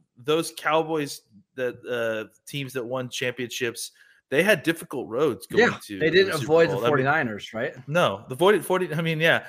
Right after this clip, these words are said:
Speaker 1: the forty-niners were the second best team in football those years, if not the best team in football those years.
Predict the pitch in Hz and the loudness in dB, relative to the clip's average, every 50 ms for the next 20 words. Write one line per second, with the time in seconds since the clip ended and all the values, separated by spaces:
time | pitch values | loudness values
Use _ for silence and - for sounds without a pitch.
0 | - - _ 143 - 175 190 196 190 165 170 185 196 180 160 143 156 151 143 135 | -18 -12 _ -2 2 4 6 6 8 8 8 6 8 6 4 4 0 -4 -4 -6
1 | 113 - 127 - 165 156 - 151 131 139 135 127 - - - 147 143 135 120 - | -10 -10 -4 -2 -2 -2 -2 -4 -6 -4 -6 -6 -6 -10 -10 -10 -8 -10 -10 -8
2 | - 185 180 - 113 95 92 87 95 92 95 - - 107 110 107 120 113 - 127 | -8 -8 -6 -4 -4 -4 -4 -6 -10 -12 -12 -8 -6 -6 -6 -6 -6 -4 -4 -4
3 | 120 - 120 - - 185 120 - - 120 107 98 98 92 - 101 92 _ - 95 | -4 -4 -4 -2 0 0 0 -2 -10 -10 -8 -8 -10 -10 -10 -12 -12 _ -12 -12
4 | 90 - 95 98 95 95 101 98 98 98 - | -10 -8 -10 -10 -10 -8 -8 -6 -6 -6 -8